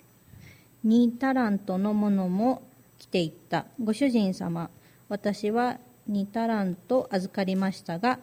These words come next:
ご覧ください。さらに二タラント儲けました。」その主人は彼に言った。「よくやった。良い忠実なしもべだ。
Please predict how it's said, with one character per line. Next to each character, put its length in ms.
ご 120
覧 200
く 140
だ 120
さ 180
い。 80
さ 200
ら 160
に 280
二 100
タ 220
ラ 160
ン 80
ト 280
儲 220
け 160
ま 160
し 120
た。」 180
そ 140
の 140
主 160
人 220
は 100
彼 260
に 120
言 80
っ 20
た。 240
「よ 140
く 120
や 120
っ 20
た。 300
良 220
い 80
忠 320
実 360
な 200
し 160
も 160
べ 100
だ。 140